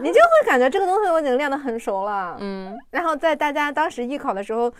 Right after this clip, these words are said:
Speaker 1: 所有人都拿着自己谱在那看的时候，我一掏兜，啥也没有。<laughs>
Speaker 2: 你练的是什么？是什么乐器吗？还是唱歌？
Speaker 1: 钢琴。
Speaker 2: 哦。
Speaker 1: 我当时是，我当时是钢琴加唱歌。
Speaker 2: 嗯。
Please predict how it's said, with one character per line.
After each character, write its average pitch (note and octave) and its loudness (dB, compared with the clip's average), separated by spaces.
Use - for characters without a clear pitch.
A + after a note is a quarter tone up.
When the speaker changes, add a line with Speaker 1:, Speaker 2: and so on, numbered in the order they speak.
Speaker 1:
所 B3+ 6
有 D4 8
人 A#3+ 2
都 A#3+ 2
拿 A3+ -4
着 A#3 -2
自 B3+ -6
己 B3 -2
谱 A3+ -8
在 G#3 -6
那 A3 -6
看 A#3+ -8
的 G#3 -6
时 G3 -10
候， G3 -6
我 A3 -2
一 A#3 6
掏 A#3+ 2
兜， A#3+ 0
啥 - -18
也 G3+ -12
没 F3+ -12
有。 F#3+ -18
<laughs> - -6
Speaker 2:
你 A3 -4
练 F4 -4
的 D4 -4
是 D4 -8
什 F3 -10
么？ C#3 -6
是 A#3+ -8
什 F#3 -12
么 E3 -8
乐 A#3 -8
器 A3+ -12
吗？ E3 -10
还 C#3+ -6
是 E3+ -8
唱 - 0
歌？ E3+ -8
Speaker 1:
钢 E3 -6
琴。 C#3 -12
Speaker 2:
哦。 F#3+ 2
Speaker 1:
我 - 4
当 C#4+ 4
时 C4 -4
是， D4 0
我 G#3 2
当 D4+ -2
时 B3 -4
是 B3+ 2
钢 C#4 -4
琴 F#3+ -12
加 A3+ -6
唱 B3 -8
歌。 B3+ 0
Speaker 2:
嗯。 E3+ -8